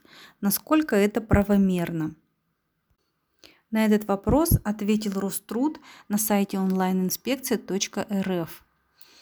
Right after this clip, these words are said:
Трудовым законодательством не установлен порядок оформления заявлений о приеме на работу, поэтому оно может составляться в произвольной форме. Однако, по мнению Роструда,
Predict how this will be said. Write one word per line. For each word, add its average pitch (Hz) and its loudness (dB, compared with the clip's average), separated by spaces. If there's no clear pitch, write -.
Трудовым 220 4
законодательством 196 -2
не 208 4
установлен 285 4
порядок 185 -4
оформления 208 2
заявлений 196 2
о 208 -4
приеме 202 4
на 208 4
работу, 180 -4
поэтому 214 -2
оно 240 4
может 226 2
составляться 190 -6
в - -16
произвольной 202 0
форме. 175 -6
Однако, 202 2
по 196 -6
мнению 277 6
Роструда, 202 -4